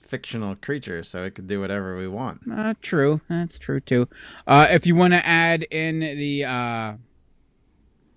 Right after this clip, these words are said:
Speaker 2: the, the power, the load lifter suit, that would be kinda hot, too.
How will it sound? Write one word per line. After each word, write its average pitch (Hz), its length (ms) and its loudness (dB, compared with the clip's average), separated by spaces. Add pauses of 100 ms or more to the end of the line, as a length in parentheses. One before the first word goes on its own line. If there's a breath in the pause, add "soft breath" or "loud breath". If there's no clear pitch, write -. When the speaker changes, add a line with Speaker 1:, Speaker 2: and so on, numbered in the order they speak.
(1040)
Speaker 2:
the, 123 340 -6
the 120 300 -4 (300)
power, 143 500 0
the 120 120 -4
load 131 280 -2
lifter 156 300 -4
suit, - 360 -2 (440 soft breath)
that 95 180 -2
would 120 100 -2
be 127 120 2
kinda 139 340 2
hot, 143 280 0
too. 175 340 2